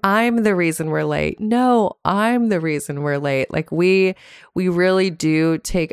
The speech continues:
ownership. And that's something that I really, really appreciate about our relationship. Um, that's what I would encourage you to think about is, are there ways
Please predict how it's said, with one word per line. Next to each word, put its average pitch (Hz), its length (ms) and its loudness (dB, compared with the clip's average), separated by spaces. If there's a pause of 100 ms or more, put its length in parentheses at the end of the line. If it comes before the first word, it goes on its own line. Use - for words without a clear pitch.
ownership. 160 600 -4
And 165 160 -4
that's - 220 -4
something 160 300 -4
that 151 120 -2
I 147 60 -2
really, 160 500 0
really 151 260 -2
appreciate 151 540 -4
about 147 500 -2 (540)
our 156 300 4
relationship. 165 880 -2 (640)
Um, 165 580 2 (1500)
that's 170 340 0
what 180 100 2
I 165 100 2
would 156 100 -2
encourage 156 420 0
you 156 80 -4
to 151 60 -2
think 147 180 -4
about 139 340 -2
is, 151 240 -2 (120)
are 170 300 4
there 175 220 2
ways 151 580 0